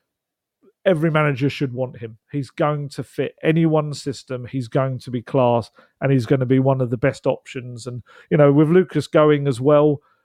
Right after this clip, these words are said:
uh, that's another kind of a space in there. I would not be wanting to lose Kulusevski at all. I think you would regret it, and he would go elsewhere to another club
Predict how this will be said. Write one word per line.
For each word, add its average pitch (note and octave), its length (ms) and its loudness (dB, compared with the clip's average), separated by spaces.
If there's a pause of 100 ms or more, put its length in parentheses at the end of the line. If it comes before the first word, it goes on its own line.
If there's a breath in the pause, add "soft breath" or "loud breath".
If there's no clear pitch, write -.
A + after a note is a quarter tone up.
(220)
uh, C3 240 0
that's - 180 -6
another C#3+ 380 -2
kind C#3 180 -6
of B2+ 80 -4
a B2 60 -8
space - 540 -4
in C#3 120 -4
there. C#3 180 0
I C#3+ 120 0
would C#3+ 180 0
not D3+ 220 -4 (240)
be C#3 80 -4
wanting C3+ 300 -4
to C3+ 100 -8
lose B2+ 260 -6
Kulusevski B2+ 600 -6
at - 120 -10
all. B2 160 -4
I C3 80 -6
think C#3+ 220 -6
you C3 120 -2
would C3 140 -4
regret C#3 500 -2
it, D#3 140 0
and D3 80 -8
he C#3+ 60 -4
would C3+ 160 -8
go D3+ 180 2
elsewhere D3 400 0
to D3 160 -4
another C#3 240 -2
club C#3+ 340 0